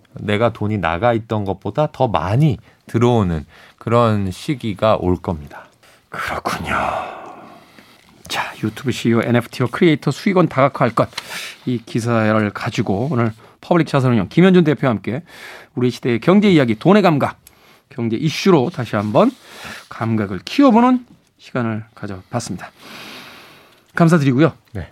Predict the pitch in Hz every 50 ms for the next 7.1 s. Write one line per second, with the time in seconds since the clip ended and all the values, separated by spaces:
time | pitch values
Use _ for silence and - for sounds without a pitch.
0 | _ - - - 95 104 - - 135 120 113 127 135 127 104 101 104 110 104 95
1 | 87 85 139 - _ _ _ - - - - 262 285 269 226 247 269 240 185 196
2 | 135 135 117 113 110 - - 90 - - 214 - - - - - - 104 113 -
3 | - - - - - - - - 156 - - - - - - - - - 359 -
4 | 170 147 - - - - - - - - 156 120 - - - - - - - -
5 | - - - - - 139 - - - 151 - - - 90 - 107 - - 165 147
6 | 120 135 - - - - - - - - - - 233 247 226 240 247 - - 226
7 | 202 208